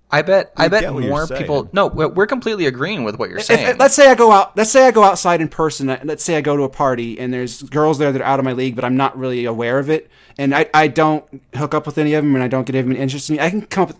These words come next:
Speaker 3: any number of reasons why that di-, why it didn't work out. But if I'm on Tinder, then there's no excuse. I'm just not getting any matches. It's presented to me directly as raw data.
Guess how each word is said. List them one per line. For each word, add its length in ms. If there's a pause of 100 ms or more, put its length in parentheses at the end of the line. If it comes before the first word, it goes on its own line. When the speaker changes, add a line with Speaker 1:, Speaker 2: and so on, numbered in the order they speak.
Speaker 3:
any 160
number 240
of 140
reasons 320
why 140
that 140
di-, 120
why 160
it 160
didn't 180
work 180
out. 200 (200)
But 120
if 120
I'm 160
on 120
Tinder, 440
then 320
there's 220
no 320
excuse. 560
I'm 120
just 140
not 200
getting 240
any 180
matches. 460
It's 120
presented 440
to 120
me 180 (200)
directly 560
as 140
raw 300
data. 420